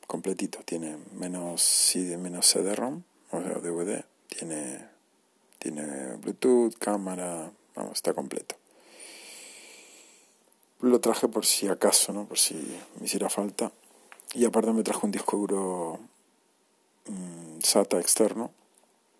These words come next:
de dos coma cinco pulgadas para, creo que es de trescientos veinte gigas o algo así, el que, el que tenía por casa.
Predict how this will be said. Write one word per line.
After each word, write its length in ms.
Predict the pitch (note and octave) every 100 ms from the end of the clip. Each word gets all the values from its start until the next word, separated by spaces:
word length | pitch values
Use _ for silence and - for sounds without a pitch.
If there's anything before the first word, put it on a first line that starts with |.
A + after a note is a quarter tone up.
| _ _ - - -
de 400 | E2+ - F2+ F#2
dos 120 | -
coma 160 | - E2
cinco 220 | - -
pulgadas 400 | - F2+ F#2+ G2+
para, 480 | - D2 B1 - - - _ _ _ _ _ _ - - - -
creo 180 | -
que 60 | -
es 60 | -
de 120 | A1+ -
trescientos 560 | - - - C#2+ - -
veinte 260 | C2+ -
gigas 380 | - D2 C#2+ A#1+
o 20 |
algo 140 | A#1+ B1
así, 200 | - - - -
el 100 | -
que, 240 | F2 -
el 120 | F#2+ E2+
que 100 | F2
tenía 240 | F2 F2+
por 140 | D#2+
casa. 340 | - F2+ -